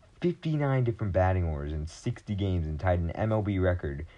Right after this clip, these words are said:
by using twelve different pitchers to record a save. N L Manager of the Year.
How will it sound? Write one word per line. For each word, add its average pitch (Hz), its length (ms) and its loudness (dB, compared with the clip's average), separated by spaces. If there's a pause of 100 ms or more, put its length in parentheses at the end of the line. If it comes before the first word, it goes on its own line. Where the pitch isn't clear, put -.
by - 100 -6
using 85 320 0
twelve 104 380 0
different 90 320 -2
pitchers 65 380 -6
to - 140 -8
record 69 360 -8
a 76 40 -8
save. - 400 -10 (2750)
N 101 160 4
L 104 100 4
Manager 87 440 2
of 78 100 -2
the 73 80 -6
Year. 57 280 -8